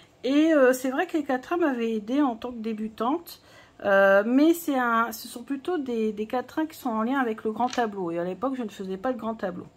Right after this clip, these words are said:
Et j'ai attendu de recevoir ce tapis que je vous ai montré il y a quelques jours, euh, de, euh, Anne-Marie Costanza pour pouvoir faire ce travail. Puisqu'on va étudier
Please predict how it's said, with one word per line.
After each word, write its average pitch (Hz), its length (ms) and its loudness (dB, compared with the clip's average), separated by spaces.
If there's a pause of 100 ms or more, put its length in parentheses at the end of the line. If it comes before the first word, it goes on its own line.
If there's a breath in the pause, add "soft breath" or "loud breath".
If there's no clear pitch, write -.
(460 loud breath)
Et 233 100 0
j'ai 285 100 2
attendu 349 380 4 (100)
de 339 60 2
recevoir 285 500 -2
ce - 140 -12
tapis 240 480 -4
que 220 160 -8
je 214 40 -6
vous 208 260 -8
ai - 20 -2
montré 220 340 -6
il 269 60 -2
y 226 60 -2
a 180 40 -4
quelques 247 440 -6
jours, 262 360 -2 (460 loud breath)
euh, 208 220 4
de, 208 200 -4
euh, 208 960 2 (360)
Anne-Marie 269 500 2
Costanza 226 840 -2 (720)
pour 359 260 2 (140)
pouvoir 254 400 0
faire 269 240 -8
ce - 120 -8
travail. 196 540 -6 (480 loud breath)
Puisqu'on 262 400 -2
va 294 220 6
étudier 277 840 0